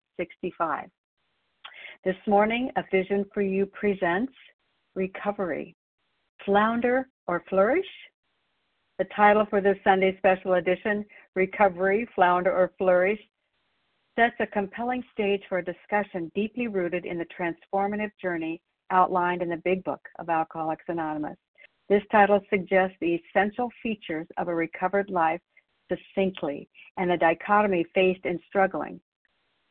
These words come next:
with the disease of compulsive overeating, the ongoing battle between succumbing to the disease, floundering, and rising above it to find a fulfilling life in recovery, flourishing.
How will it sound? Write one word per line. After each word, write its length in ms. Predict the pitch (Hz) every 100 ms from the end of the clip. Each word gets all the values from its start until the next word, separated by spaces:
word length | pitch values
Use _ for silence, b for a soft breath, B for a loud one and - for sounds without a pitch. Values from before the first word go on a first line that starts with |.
| _ -
with 140 | 170
the 80 | 180
disease 460 | 165 156 165 156 156
of 140 | 156
compulsive 500 | - 151 156 - -
overeating, 560 | 202 156 - 160 294 - _ _ _ B B
the 120 | - -
ongoing 580 | 185 190 185 185 180
battle 380 | 175 175 170 156
between 400 | 165 160 185 160 -
succumbing 480 | 165 - 180 190 190
to 100 | 196
the 100 | 175
disease, 580 | 170 160 175 175 240 262 _ _ _ _ _ _ _ _ _ _ _ _
floundering, 580 | 180 160 147 147 151 220 _ _ _ _ _ _ -
and 220 | 190 185
rising 400 | 180 180 185 196
above 320 | 190 196 196
it 100 | 156 -
to 60 |
find 340 | 185 180 175 170
a 40 |
fulfilling 540 | - 170 - 202 196 190
life 260 | 175 165 -
in 160 | 160
recovery, 600 | 160 160 170 160 147 143 _ _ _ _ _ _ _ _ -
flourishing. 640 | 180 165 151 - - -